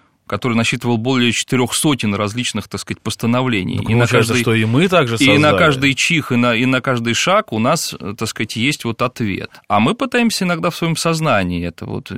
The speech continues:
Speaker 1: действительно спроецировать и вот жить вот этими рамками, жить в этих рамках, да, и Бога в эти рамки еще ум-, уместить пытаемся. Вот здесь вот никогда нельзя, так сказать, ограничивать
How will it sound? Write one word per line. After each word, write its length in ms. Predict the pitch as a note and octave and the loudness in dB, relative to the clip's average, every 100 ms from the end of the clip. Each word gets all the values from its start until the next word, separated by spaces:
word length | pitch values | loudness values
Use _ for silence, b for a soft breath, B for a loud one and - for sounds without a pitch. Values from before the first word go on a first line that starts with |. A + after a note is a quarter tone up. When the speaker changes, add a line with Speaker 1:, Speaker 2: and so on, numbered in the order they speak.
| F2 | -8
Speaker 1:
действительно 400 | G#2 A2 G2+ - | -8 -8 -8 -8
спроецировать 1000 | F2 - A2+ A2+ - A3+ G3 G2 - - _ b b b b | -8 -2 0 0 -2 -2 -2 -4 -8 -16 _ b b b b
и 300 | - G3 - | -2 -2 -2
вот 280 | - C#3+ - | -2 -4 -4
жить 460 | - A#2+ C#3+ F#3 - | -4 -2 -2 -2 -4
вот 240 | G#2+ - | -6 -4
этими 260 | B2+ - A#2 | -4 -2 -2
рамками, 720 | A2+ G#2 F2 - - - - _ - | 0 0 -2 -6 -12 -14 -18 _ -8
жить 300 | A2 B2+ A2+ | -6 -4 -4
в 80 | G#2 | -4
этих 280 | - - | -4 -10
рамках, 460 | - - - - - | -10 -10 -10 -16 -16
да, 340 | B2 B2 C3+ C#3 b b b | -8 -6 -6 -8 b b b
и 140 | - C#3+ | -2 0
Бога 520 | B2 C3+ A#2+ G#2+ G2 | 4 4 4 2 0
в 100 | G2+ | 0
эти 180 | G2+ G#2 | -2 -2
рамки 380 | F#2+ F#2 E2+ F#2 | -2 -2 -4 -8
еще 260 | - G2+ | -8 -6
ум-, 200 | G2 F#2+ - | -4 -4 -2
уместить 540 | G#2 G2+ - G2+ - | 0 0 -2 -8 -8
пытаемся. 580 | F#2+ - - E2+ - G#2 | -10 -8 -8 -8 -8 -4
Вот 220 | A#2+ A#2+ - - | -4 -4 -12 -8
здесь 380 | A2 A#2+ B2+ A2+ | -4 -2 -2 -4
вот 160 | G#2+ _ - - - B B B B B B B | -8 _ -16 -14 -16 B B B B B B B
никогда 580 | - A2 G#2+ B2 C3+ G#2+ | -4 -2 0 -2 0 0
нельзя, 400 | G2 G#2+ G#2+ E2 | 0 -2 -2 -4
так 160 | - - | -6 -16
сказать, 280 | - E2 | -14 -10
ограничивать 920 | F#2 A2 G#2 G#2+ D#3 - D#3+ D#3 - | -6 -2 0 0 0 -2 -2 -4 -6